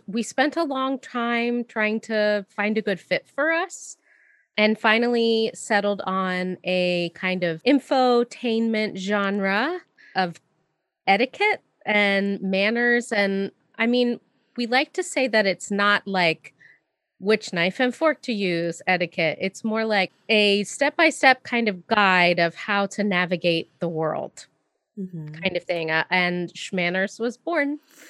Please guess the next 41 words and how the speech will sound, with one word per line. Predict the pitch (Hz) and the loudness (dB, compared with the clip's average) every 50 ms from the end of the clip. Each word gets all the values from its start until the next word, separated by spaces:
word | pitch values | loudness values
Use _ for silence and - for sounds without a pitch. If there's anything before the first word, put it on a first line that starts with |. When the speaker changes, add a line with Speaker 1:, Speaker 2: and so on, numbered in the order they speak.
| - - _ _ - | -20 -20 _ _ 2
Speaker 1:
I | 202 220 247 | 4 6 6
played | 311 - - 269 254 262 233 | 4 4 2 4 4 4 4
the | 247 247 240 | 2 2 2
straight | 233 - - - 233 220 190 - | 0 -2 0 2 2 2 2 2
man, | 175 156 151 151 156 185 175 - _ | 2 2 2 2 0 -2 -6 -6 _
the | 165 147 | -6 -6
teacher, | - - 214 185 - - 165 170 185 185 _ _ _ - - - | -4 -4 -6 -6 -2 -2 -2 -2 -2 -4 _ _ _ -20 -20 -18
<laughs> | - - - - - 254 277 - 370 | -18 -18 -4 2 2 2 6 8 8
and, | 330 285 302 294 - - 277 - - - - - - - _ - | 8 8 6 6 4 2 2 2 -2 -14 -14 -14 -14 -10 _ 0
and | 208 220 214 214 185 | 2 4 4 2 0
Travis | - 247 226 208 208 190 202 196 202 - - | 0 2 4 4 4 4 4 2 0 -2 -4
is | - - 185 175 - - | -4 -4 -4 -4 -4 -4
the | 180 185 170 170 165 | -2 -2 -2 -2 -2
goofball, | 175 170 156 - - - - - - - _ _ _ _ _ _ _ - | -4 -6 -6 -6 -10 -12 -12 -12 -14 -18 _ _ _ _ _ _ _ -2
as | 196 185 165 | -2 -2 -2
usual. | 170 165 156 - - - - 233 240 | -2 -6 -6 -6 -8 -8 -8 -10 -12
<laughs> | 262 - - - _ _ _ _ - - - - - 240 233 - 226 202 | -14 -20 -20 -20 _ _ _ _ -20 -20 -18 -14 -12 -12 -12 -10 -8 -8
Speaker 2:
I | 208 | -6
feel | 202 - 240 247 | -4 -2 -2 0
like | 247 240 - | 0 0 0
there's | 240 226 220 214 - | 0 0 0 -2 -2
one | 180 180 170 165 185 | 0 2 2 2 2
episode | - 180 190 208 - - 247 240 233 233 226 | 0 -2 -2 -4 -4 -4 -2 -2 -2 -2 -2
that's | 226 196 190 - - | -4 -4 -6 -8 -12
particularly | _ - - 196 - - 208 202 - 208 208 196 196 190 185 185 | _ -6 -6 -4 -4 -6 -6 -4 -2 0 2 2 2 2 2 2
relevant | 170 160 147 147 160 170 190 202 208 220 220 - - | 2 2 2 2 0 0 0 -2 -4 -4 -6 -10 -10
to | - - 196 175 | -6 -2 -2 0
a | |
lot | 165 160 151 139 147 156 | 0 0 0 -2 -2 -4
of | 160 | -4
the | 160 | -8
folks | 165 - 165 156 160 156 - - - | -4 -2 -2 0 -2 -2 -4 -6 -6
listening. | 165 165 - - 214 214 214 214 220 | -6 -6 -6 -4 -4 -4 -4 -2 -2
There's | 196 185 170 | -2 -2 0
one | 180 175 175 | 0 0 2
about | 190 196 170 - | 4 2 2 2
how | - - 175 175 | 2 2 2 2
to | 175 - | 2 0
do | 180 180 165 - - | -4 -6 -6 -4 -2
art | 143 143 131 - - | -2 -2 -2 -4 -8
commissions, | - 214 202 202 - - 254 262 269 277 285 302 320 - - | -8 -6 -6 -4 -4 -4 -6 -6 -6 -8 -8 -8 -8 -8 -10